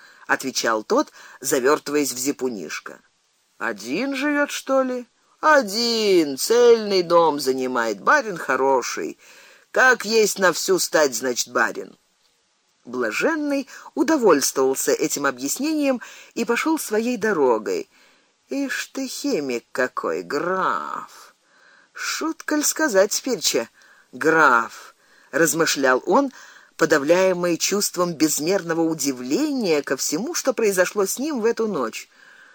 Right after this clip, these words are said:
«Живет-то как, а тоже, значит, нашего поля ягодам. И из князьев, графьев, стал быть, тоже жоржи бывают.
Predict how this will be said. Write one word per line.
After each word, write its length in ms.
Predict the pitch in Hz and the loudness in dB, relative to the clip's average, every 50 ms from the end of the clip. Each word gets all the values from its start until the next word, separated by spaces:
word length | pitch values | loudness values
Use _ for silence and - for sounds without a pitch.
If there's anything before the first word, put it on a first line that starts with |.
| _ _ _ _ | _ _ _ _
«Живет-то 920 | - 110 107 165 220 285 294 277 254 190 151 127 117 - _ _ - 123 120 | -12 -10 -6 -4 -4 -2 -2 0 2 4 4 4 2 0 _ _ -8 -6 -6
как, 480 | - - - 117 107 104 107 - - - - - - - - - _ _ - | -6 -4 -4 -2 -2 -2 -4 -8 -16 -20 -20 -20 -20 -20 -20 -20 _ _ -4
а 160 | - 320 302 | -4 -4 -2
тоже, 760 | - - 196 180 180 180 180 185 180 170 185 180 175 175 175 156 156 - | 0 2 4 6 6 6 6 6 4 4 4 4 4 4 2 -2 -8 -10
значит, 560 | 156 147 160 156 151 143 - - - - - _ _ _ | -10 -6 -4 -4 -2 -2 -4 -6 -6 -10 -16 _ _ _
нашего 1000 | - 131 135 135 131 123 120 110 113 - - - - 101 104 107 107 101 98 - _ | -12 -6 -4 -2 0 0 0 -2 -2 -4 -4 -4 -4 -4 -6 -6 -6 -8 -10 -10 _
поля 320 | _ - 127 127 120 110 110 | _ -4 -2 -2 -2 -2 -6
ягодам. 720 | 113 113 117 107 101 98 - - 101 - 85 80 73 - _ _ _ - - - _ _ _ _ _ _ _ _ | -6 -6 -8 -8 -8 -10 -12 -14 -14 -14 -14 -14 -14 -16 _ _ _ -20 -20 -20 _ _ _ _ _ _ _ _
И 320 | - 208 226 240 240 240 233 | -6 -6 -4 -4 -4 -4 -2
из 180 | 220 - - | -2 -4 -4
князьев, 1000 | - - - 202 202 208 202 185 165 180 196 196 214 208 202 202 196 185 180 180 | -6 -8 -6 -2 -2 0 0 -2 -2 -4 0 2 4 4 4 4 2 0 -6 -4
графьев, 840 | 175 185 190 185 180 175 - - 165 160 156 143 131 120 117 - - | 0 2 2 2 2 0 -6 -8 -2 2 4 4 4 4 2 -2 -6
стал 400 | - - - 120 117 120 120 117 | -6 -4 -2 0 0 0 -2 -2
быть, 380 | 113 123 120 117 - - - - | 0 -2 0 -2 -4 -8 -4 0
тоже 520 | 165 147 135 127 127 - 127 120 101 107 | 2 2 2 2 0 0 -2 -2 -2 -2
жоржи 600 | 127 - 135 131 127 117 107 117 120 123 123 113 | -4 -2 0 0 0 0 -2 -4 -6 -6 -4 -4
бывают. 680 | 98 120 120 117 117 113 113 113 113 117 117 - - | -2 -2 -2 -2 -2 -4 -4 -2 -4 -4 -6 -8 -12